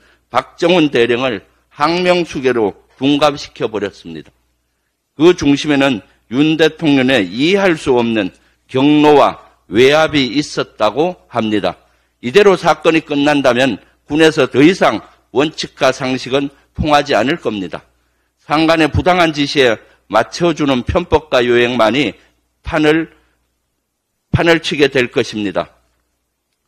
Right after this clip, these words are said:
마지막으로 윤 정부는 외교 참사로 한반도 정세에 기름을 붓고 있습니다. 철지난, 한참 지난 이념과 진영 논리로 중국과 러시아를 적으로 돌려 세우고 있습니다.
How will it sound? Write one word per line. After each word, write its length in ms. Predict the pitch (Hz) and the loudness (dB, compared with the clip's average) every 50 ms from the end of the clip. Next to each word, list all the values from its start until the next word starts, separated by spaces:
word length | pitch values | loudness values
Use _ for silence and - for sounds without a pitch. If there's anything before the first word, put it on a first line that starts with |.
| _ _ _ _ - | _ _ _ _ -4
마지막으로 580 | 92 117 113 120 131 175 196 262 269 170 139 | -4 -4 -2 0 0 0 0 0 -2 -2 -2
윤 220 | 123 131 139 151 143 | -4 -4 -4 -2 0
정부는 600 | 156 147 151 147 131 113 123 139 127 92 82 87 | 0 0 0 0 -2 0 0 -2 -2 -4 -2 0
외교 340 | 104 127 151 151 165 170 | 2 2 2 2 0 -2
참사로 680 | 165 - - 160 135 135 120 135 120 113 135 127 92 - _ _ _ _ | -4 -4 -4 -2 -2 -2 -2 -2 -2 0 0 -2 -2 -6 _ _ _ _
한반도 640 | _ - 147 139 147 151 147 156 156 160 151 151 127 | _ -6 -4 -2 -2 0 0 0 0 2 0 0 0
정세에 460 | - 139 123 127 120 113 135 110 104 | 0 -2 -4 -4 -4 -2 -2 -2 -2
기름을 420 | - - 143 143 151 143 143 135 107 | -2 -4 -4 -4 -2 -2 -2 -4 -6
붓고 320 | - 123 117 _ - 101 | -6 -12 -16 _ -8 -8
있습니다. 500 | 92 - - - 85 90 95 90 85 78 - _ _ _ _ _ _ _ _ _ | -8 -8 -10 -12 -12 -10 -10 -10 -12 -14 -14 _ _ _ _ _ _ _ _ _
철지난, 680 | - - - 180 170 170 160 185 170 165 143 117 95 - - _ _ _ _ | -10 -4 -2 0 0 0 0 0 0 0 0 -2 -4 -8 -12 _ _ _ _
한참 500 | _ - - 240 233 - - 220 185 165 | _ -8 -6 -4 -4 -2 -2 -2 -4 -2
지난 360 | 147 143 127 113 101 95 92 - | -2 -2 0 0 -2 -2 -6 -10
이념과 600 | 98 117 120 131 139 139 139 139 123 127 113 101 | -8 -6 -2 0 0 2 0 0 2 2 0 0
진영 460 | - - - 123 127 127 123 127 123 | 0 -4 -6 -4 -4 -4 -2 -2 -2
논리로 520 | 117 117 110 107 107 107 123 123 104 82 - _ _ _ _ _ _ | -2 -2 -2 -2 -2 -2 -2 -2 -4 -6 -8 _ _ _ _ _ _
중국과 520 | - 156 165 156 156 143 - - 131 123 | -4 -4 -2 -2 -2 -4 0 0 0 2
러시아를 680 | 113 120 120 120 - 131 117 110 113 127 139 143 135 - | 2 0 0 0 0 0 0 0 0 0 -2 -4 -6 -8
적으로 600 | - 127 127 - 190 160 151 151 120 92 - - _ _ _ _ | -6 -6 -6 -4 -2 0 2 2 2 2 0 -6 _ _ _ _
돌려 400 | - 131 131 131 123 123 110 113 | -4 -2 -2 0 2 2 0 0
세우고 420 | - - - 127 123 117 110 104 | -2 -2 -2 0 0 0 0 -2
있습니다. 520 | 92 - - - 95 90 87 78 82 78 | -4 -4 -8 -10 -8 -8 -8 -8 -10 -12